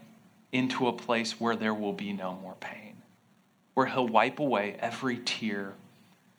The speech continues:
from our eyes. Do you trust him? Are you willing to look away from your own agenda for your life, your own plan, your own priorities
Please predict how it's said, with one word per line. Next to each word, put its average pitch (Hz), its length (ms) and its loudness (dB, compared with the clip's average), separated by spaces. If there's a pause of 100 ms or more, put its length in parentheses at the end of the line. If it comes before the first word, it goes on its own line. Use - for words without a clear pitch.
(300)
from 104 300 -2
our 92 180 -4
eyes. 95 520 -8 (1000)
Do 151 60 -2
you 185 80 4
trust - 380 4
him? 151 240 -4 (1700)
Are 156 120 10
you 175 120 -2
willing 147 360 4
to 107 240 0 (1120)
look 131 240 4
away 131 320 6
from 131 180 0
your 113 180 2
own 120 240 4
agenda 110 400 2
for 110 200 -4
your 98 160 -4
life, 92 560 -4 (480)
your 123 220 4
own 123 280 4
plan, 92 720 -4 (720)
your 127 180 4
own 117 260 4
priorities 98 1080 -2